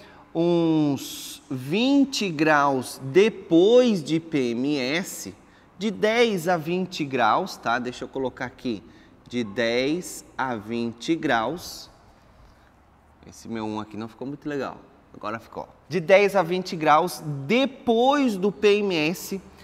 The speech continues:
a minha válvula de escape de fato fecha.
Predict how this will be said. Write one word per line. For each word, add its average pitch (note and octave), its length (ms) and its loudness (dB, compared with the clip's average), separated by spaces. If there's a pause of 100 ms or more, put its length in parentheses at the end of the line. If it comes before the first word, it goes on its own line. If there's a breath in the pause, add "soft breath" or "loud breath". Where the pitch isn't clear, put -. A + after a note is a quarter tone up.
(200 loud breath)
a D#3+ 160 8
minha A3 540 2
válvula F#3 720 6
de E3 260 -4
escape D3 760 0 (220 loud breath)
de C3+ 180 -4
fato C3+ 640 2
fecha. - 720 -4